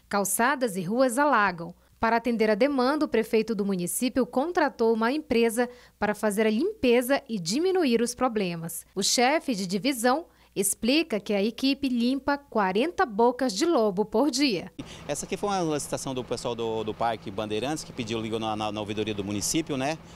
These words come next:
Speaker 2: no um cinco meia, e pediu que tinha uma boca, um, a boca do lobo tava entupida. Aí a gente veio fazer a constatação, realmente tava entupida, a gente tá dando as providências cabíveis pra desentupir a boca de lobo.
Speaker 1: Hoje quantos, quantos bueiros tem na cidade?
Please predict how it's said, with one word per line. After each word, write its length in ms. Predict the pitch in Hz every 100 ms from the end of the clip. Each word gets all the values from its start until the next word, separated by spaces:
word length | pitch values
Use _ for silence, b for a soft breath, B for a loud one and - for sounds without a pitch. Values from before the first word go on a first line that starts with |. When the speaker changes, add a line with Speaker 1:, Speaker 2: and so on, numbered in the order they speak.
| B
Speaker 2:
no 80 | 113
um 80 | 117
cinco 300 | - 117 120
meia, 160 | 117
e 40 | 143
pediu 300 | 160 143 151
que 80 |
tinha 180 | - 151
uma 320 | 151 151 143
boca, 240 | 123 127 135
um, 240 | 120 107 101 -
a 120 | 104
boca 160 | 107
do 20 | 110
lobo 120 | 107
tava 140 | 110
entupida. 400 | 113 - - 139 - B B
Aí 100 | 120
a 60 |
gente 160 | 135 147
veio 140 | 135
fazer 200 | 135 123
a 20 | 127
constatação, 380 | 127 127 131
realmente 300 | 131 143 135
tava 200 | 131 143
entupida, 340 | 139 139 131 135
a 40 |
gente 120 | 135
tá 100 | 135
dando 200 | 147 147
as 180 | 151 143
providências 500 | - 135 123 123 123
cabíveis 320 | - 113 117
pra 100 | 113
desentupir 320 | 117 120 104 117
a 40 |
boca 180 | 110 107
de 80 | 113
lobo. 200 | 98 80 80 -
Speaker 1:
Hoje 200 | 247 269
quantos, 320 | 302 302 302 - -
quantos 320 | - 320 320
bueiros 280 | 247 294 277
tem 140 | - 269
na 80 |
cidade? 380 | 262 226 254 196